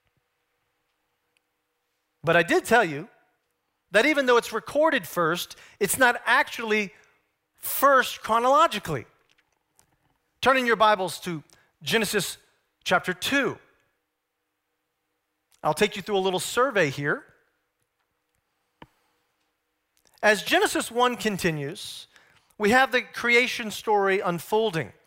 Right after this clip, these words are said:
"Six days the Lord made the heavens and the earth, and on the seventh day he ceased from work and he rested." This is the prayer we say at dinner time when we light the candles every Shabbat, to designate the Sabbath day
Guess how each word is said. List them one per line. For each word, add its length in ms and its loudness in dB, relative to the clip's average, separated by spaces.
"Six 340 0
days 380 2
the 100 -2
Lord 200 -2
made 200 0
the 80 2
heavens 300 0
and 100 -6
the 80 -2
earth, 220 0
and 120 -6
on 60 -6
the 100 -4
seventh 440 0
day 240 2
he 120 -6
ceased 380 -4
from 180 -6
work 280 -6
and 160 -2
he 100 -6
rested." 600 -10
This 180 -6
is 140 -6
the 100 -6
prayer 360 0
we 140 -4
say 240 -2
at 160 -4
dinner 260 -2
time 400 0
when 120 -6
we 80 -8
light 260 -2
the 60 -12
candles 580 -2
every 220 -4
Shabbat, 580 -8
to 120 -6
designate 640 0
the 80 -8
Sabbath 460 0
day 320 0